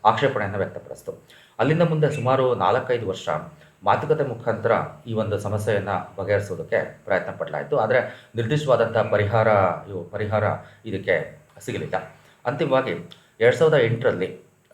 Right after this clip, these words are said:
ಮಹದಾಯಿ ಜಲ ವಿವಾದ ನ್ಯಾಯಾಧೀಕರಣವನ್ನ ರಚನೆ ಮಾಡಲಾಯಿತು. ಅಂತಾರಾಜ್ಯ ನದಿ ವಿವಾದಗಳ ಕಾಯ್ದೆ ಏನಿದೆ,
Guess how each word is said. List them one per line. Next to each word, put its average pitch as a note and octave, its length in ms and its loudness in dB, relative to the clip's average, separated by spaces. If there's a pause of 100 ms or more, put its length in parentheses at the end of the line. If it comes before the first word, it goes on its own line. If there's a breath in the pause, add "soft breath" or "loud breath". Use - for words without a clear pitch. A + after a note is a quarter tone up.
(180)
ಮಹದಾಯಿ C#3 500 4 (320)
ಜಲ G#2+ 140 2 (220)
ವಿವಾದ G2+ 260 2 (100)
ನ್ಯಾಯಾಧೀಕರಣವನ್ನ F#2 760 -2 (300)
ರಚನೆ E2+ 260 -12
ಮಾಡಲಾಯಿತು. B1 320 -20 (120)
ಅಂತಾರಾಜ್ಯ F#2+ 600 0 (420 loud breath)
ನದಿ G2+ 180 -2 (220)
ವಿವಾದಗಳ F#2 440 0 (420)
ಕಾಯ್ದೆ F#2 340 2
ಏನಿದೆ, D2+ 240 -2